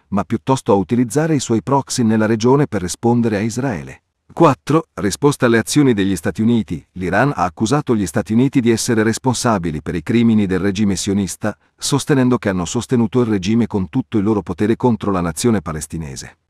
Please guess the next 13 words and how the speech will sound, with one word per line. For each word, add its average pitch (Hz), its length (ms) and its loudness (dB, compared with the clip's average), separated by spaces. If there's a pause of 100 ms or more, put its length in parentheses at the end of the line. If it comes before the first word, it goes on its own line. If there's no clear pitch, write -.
È 123 100 -4
importante 143 640 2
notare 120 420 2
che - 120 -6
la 87 100 -2
situazione 131 640 0
è 95 60 -2
molto 113 340 0
fluida 120 600 0
e 92 120 -6
può 123 180 0
cambiare 123 460 2
rapidamente. 87 800 -6